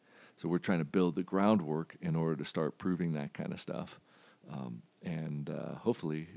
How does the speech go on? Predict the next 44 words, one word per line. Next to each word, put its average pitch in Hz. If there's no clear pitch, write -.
you 90
know, 80
it 82
starts 95
with 87
you 98
coming 87
out 82
to 87
do 82
the 78
Riflecraft 80
Unconventional 80
Skills 82
Assessment, 101
or 123
just 151
logging 110
your 117
targets 117
and 87
listening 104
to 104
the 98
podcast, 104
going 98
out 101
and 85
testing 98
stuff 98
on 92
your 85
own. 101
You 90
have 110
to 107
have 98
data, 90
and 78
you 80
start 95
with 87
your 95
skills 73